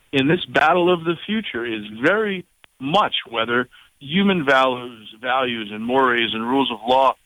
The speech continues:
will hold, or whether the corporate values, the artificial entity that is the corporation's values, will prevail under the shield of immunity that corporations have, because you can't imprison them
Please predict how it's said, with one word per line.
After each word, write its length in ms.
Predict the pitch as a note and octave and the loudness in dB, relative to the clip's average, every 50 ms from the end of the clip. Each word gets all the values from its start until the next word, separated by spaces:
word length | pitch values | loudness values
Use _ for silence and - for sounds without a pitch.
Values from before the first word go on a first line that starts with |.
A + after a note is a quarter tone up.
| _ _ _ - | _ _ _ -4
will 160 | A#2+ C3+ B2 | -2 -2 0
hold, 340 | A#2+ E3 G#3 G#3 F#3 F3 D#3+ | 2 2 2 2 2 2 0
or 80 | D3+ C#3+ | -2 -2
whether 300 | C#3 E3 E3+ D#3+ E3+ E3 | -2 -2 -2 0 -2 -2
the 100 | D#3 E3 | -4 -4
corporate 540 | - - - - G3+ G#3+ G#3+ - - A#2 - _ _ _ | -6 -6 -4 -2 -2 -2 -2 -4 -8 -10 -10 _ _ _
values, 520 | - A2 G#2+ G2 G#2 G2+ G2 G2+ G2+ G2+ G2+ | -8 -8 -6 -6 -6 -8 -8 -10 -10 -10 -12
the 100 | G#2+ A2+ - | -12 -6 -2
artificial 640 | - C#3 E3 F3 E3 - - F3 D#3+ - D3 B2 B2+ | 0 2 2 2 0 -2 -4 -4 -4 -4 -2 0 0
entity 380 | C3+ D3 - - A#2 G#2 G#2 | 0 0 -2 -4 -4 -2 -2
that 80 | G#2+ A2 | -2 -2
is 80 | G#2+ G#2+ | -2 -4
the 80 | A2 A2 | -6 -6
corporation's 800 | - - C3 C3 - B2 A2+ A#2+ C#3+ D3+ D3 - B2+ A#2 G#2 - | -2 0 0 0 0 0 0 2 2 2 2 0 0 -2 -2 0
values, 560 | A#2+ B2 C3+ D3+ C#3+ A#2 G#2+ G#2 G2+ G#2 - _ _ - - - - - _ _ - | 0 2 2 2 0 -2 -4 -6 -6 -8 -12 _ _ -20 -20 -20 -20 -20 _ _ -10
will 520 | A#2+ A#2+ C3+ D#3+ F#3 G3+ G3+ F3 D3 C3+ - _ | -4 0 2 2 2 2 0 -2 -4 -8 -14 _
prevail 720 | - D3+ C#3+ B2 A2+ C3+ D3 E3 E3+ C#3+ A#2+ A#2+ A#2+ B2 - | -8 -8 -8 -6 -4 -2 0 2 2 2 2 0 -2 -4 -8
under 460 | - C3 D3+ F#3 E3+ C#3 B2+ C3 C#3+ - _ _ _ _ _ _ _ _ _ - A#2 | -10 -8 -8 -6 -4 -2 -2 -2 -4 -6 _ _ _ _ _ _ _ _ _ -16 -12
the 300 | B2+ B2+ B2+ A#2+ B2+ - _ _ - - - - | -10 -8 -8 -8 -10 -14 _ _ -8 -6 -4 -2
shield 260 | - F#3+ G3 G3+ F3+ | 0 0 0 2 0
of 120 | F3 D#3 C#3+ | 0 -2 -2
immunity 540 | C#3 C3+ C3+ D3 G3 B3 C4+ B3 D3+ D3 C#3+ | -2 -2 0 0 2 2 2 4 4 2 2
that 160 | C#3 C#3+ C3 | 2 -2 -2
corporations 680 | - - E3 D#3+ D#3+ - D#3+ E3 D#3+ D3+ - - D3+ C#3 | 0 0 0 0 0 0 -2 0 0 0 -2 -2 -2 0
have, 280 | C#3+ D#3 F3+ A3+ A#3+ E3+ | 2 2 4 4 2 2
because 320 | D#3 D3+ - D#3+ D#3 D3+ | -2 -4 -2 -2 -2 -2
you 100 | D#3+ D3+ | -2 -6
can't 300 | - - E3+ G3 G#3 G3+ | -4 -4 -2 -2 0 0
imprison 400 | F3 D3+ - - C3 C3 - - | -2 -2 -4 -6 -8 -8 -6 -6
them 120 | D3 D3+ | -6 -6